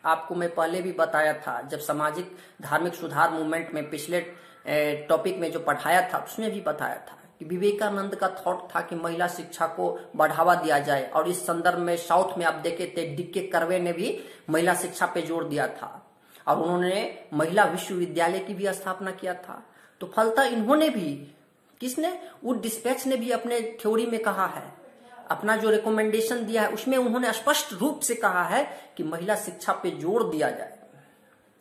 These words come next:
लेकिन महिला शिक्षा पे क्या बजट हो, इसका कोई नहीं प्रावधान किया उन्होंने,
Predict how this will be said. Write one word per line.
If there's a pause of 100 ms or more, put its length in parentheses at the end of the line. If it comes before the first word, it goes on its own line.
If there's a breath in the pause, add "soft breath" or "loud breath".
(180)
लेकिन
महिला
शिक्षा
पे
क्या (280 loud breath)
बजट
हो,
इसका
कोई
नहीं
प्रावधान
किया
उन्होंने,